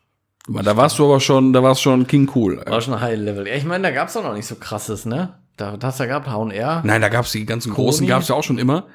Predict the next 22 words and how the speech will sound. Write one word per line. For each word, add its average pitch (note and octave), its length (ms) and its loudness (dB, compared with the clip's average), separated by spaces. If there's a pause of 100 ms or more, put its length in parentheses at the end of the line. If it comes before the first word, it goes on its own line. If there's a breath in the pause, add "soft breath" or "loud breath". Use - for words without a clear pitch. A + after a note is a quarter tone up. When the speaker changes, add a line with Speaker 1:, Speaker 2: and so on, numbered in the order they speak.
(100)
Speaker 2:
Ja, A#2+ 160 -4
aber C#3+ 120 0
Speaker 1:
Aber D3 100 2
Speaker 2:
nicht C3 100 2
Speaker 1:
da, C3+ 100 2
das B2+ 220 -2
waren D3 140 2
halt D3 140 2
dann C#3 120 4
die D3+ 320 -4
günstigen E3 460 -2
Fahrwerke, D3+ 440 0
die C3+ 120 2
halt A#2+ 120 2
richtig D3 420 -2
runtergingen. B2+ 560 0
Speaker 2:
Ja. G#2+ 300 -10 (600 soft breath)
Speaker 1:
Die A#2 100 -4
richtig C3 280 -4
platt, - 320 -2 (340)
platt D3 220 -2
waren. A#2 300 0